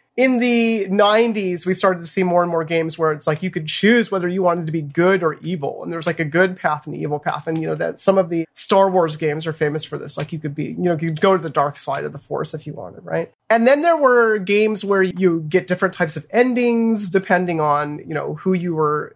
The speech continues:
pursued romantically or, or, like, how you resolve a moral dilemma. And what I wanted to do was make a game that instead of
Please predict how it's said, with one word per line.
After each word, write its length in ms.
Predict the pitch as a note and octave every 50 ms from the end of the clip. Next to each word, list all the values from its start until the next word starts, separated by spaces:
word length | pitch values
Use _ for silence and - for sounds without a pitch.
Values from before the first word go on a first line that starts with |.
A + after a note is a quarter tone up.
| _ _
pursued 420 | - F#3+ E3+ - - F#3+ F#3+ E3+
romantically 640 | F3 D#3 D3 D3 D3 D#3 D3+ D#3+ D#3 - D3+ D3 D3
or, 160 | C#3+ C#3 C#3
or, 300 | D3 D3+ D3+ D3 D3 D3
like, 220 | C#3+ D3+ D3 -
how 160 | - - D#3+ D#3+
you 160 | E3 D#3+ D3+
resolve 340 | D3+ D3 D#3+ C#3+ D3 D#3 D3
a 60 | D3
moral 240 | C#3+ C#3+ D3 D3 C#3
dilemma. 480 | D3 C#3 D3+ E3 E3+ E3 D3 D3 - _ _ _ - _ _
And 160 | - G#3 G#3+
what 120 | A3+ A#3+
I 160 | A3+ G#3+ C4 D#4
wanted 320 | E4+ F#4 F#4+ F4+ D4 C4+
to 60 | B3
do 180 | F#3+ G3 G#3+ G#3
was 180 | F#3+ F#3 F#3
make 220 | G3 F#3+ G3+ G#3 G#3
a 60 | G3+
game 560 | F3 E3 F#3+ F#3+ F#3+ F#3 F3+ F3+ F3 F3+ F3+ _ _ _ _ _ _ _
that 540 | E3 D#3+ F#3 F3+ F3+ F3+ F3+ E3+ - - _ -
instead 720 | G3 F#3+ G3 F#3+ - - - - G#3+ A3 B3+ C#4 C#4+ - - -
of 480 | - F#3 F#3+ F#3 F3+ F3 E3+ F3 F3